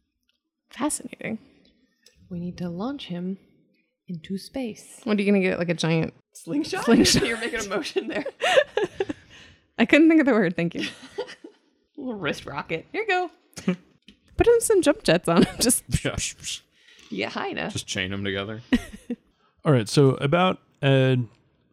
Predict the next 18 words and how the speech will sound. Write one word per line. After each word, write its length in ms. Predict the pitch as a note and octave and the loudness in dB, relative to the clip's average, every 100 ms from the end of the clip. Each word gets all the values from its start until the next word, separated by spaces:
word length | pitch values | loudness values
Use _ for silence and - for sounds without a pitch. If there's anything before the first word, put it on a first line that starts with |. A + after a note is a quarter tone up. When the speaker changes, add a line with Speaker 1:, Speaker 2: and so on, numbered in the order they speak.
| _ - | _ 0
Speaker 4:
hour 240 | D#3+ E3 | 4 6
later, 460 | B2+ A2+ F#2+ F#2+ F#2+ - _ - | 4 2 0 -6 -8 -18 _ -4
one 120 | D#3 | 0
of 60 | C#3+ | 0
the 100 | G#2+ | 0
hunting 300 | C3 B2+ A#2+ | 0 0 -2
parties 320 | A#2+ A2+ G#2 | 0 -2 -2
comes 240 | A2+ G2 | -4 -4
back. 360 | G2+ F#2 - _ _ _ _ _ _ - | -4 -8 -10 _ _ _ _ _ _ -10
Uh, 140 | C3 A2+ | -6 0
on 160 | C#3+ E3 | 2 2
this 160 | D#3+ | 2
party, 320 | - C#3 C#3 C3+ | 0 0 2 2
there 200 | B2+ A#2 | 0 0
is 260 | A#2+ A#2 A#2+ | 0 -2 -2
a 480 | A#2 A2 A2 G#2+ G#2 - - - _ - | -4 -4 -4 -8 -12 -20 -20 -20 _ 0
one-armed 460 | B2+ C#3+ D3 C3 | 4 4 4 2
human 340 | - B2+ F3 | 4 4 4